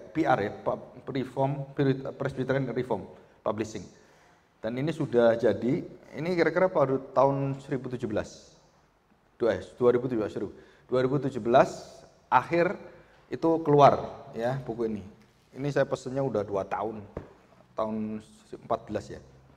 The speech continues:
dua ribu empat belas. Nah, ini yang, yang lumayan baru dari Kruger ya, University of Edinburgh, presiden dan, dan presiden dari itu ya.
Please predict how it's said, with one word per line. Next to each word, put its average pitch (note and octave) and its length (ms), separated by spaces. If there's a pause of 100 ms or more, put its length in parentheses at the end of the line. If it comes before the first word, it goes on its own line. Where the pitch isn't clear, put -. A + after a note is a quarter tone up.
(100)
dua G#2+ 160
ribu G2+ 160
empat G2+ 160
belas. F#2+ 240 (260)
Nah, C3 140
ini G#3 160
yang, F3 260 (220)
yang D#3+ 240
lumayan D#3+ 320
baru B2+ 400 (920)
dari C#3 380
Kruger E3+ 480 (340)
ya, C3 160 (540)
University D3+ 560
of D#3 160
Edinburgh, C#3+ 500 (600)
presiden D#3 560
dan, C3+ 340 (540)
dan C3 640 (480)
presiden C#3+ 400
dari B2+ 240
itu D3+ 80
ya. D#3 100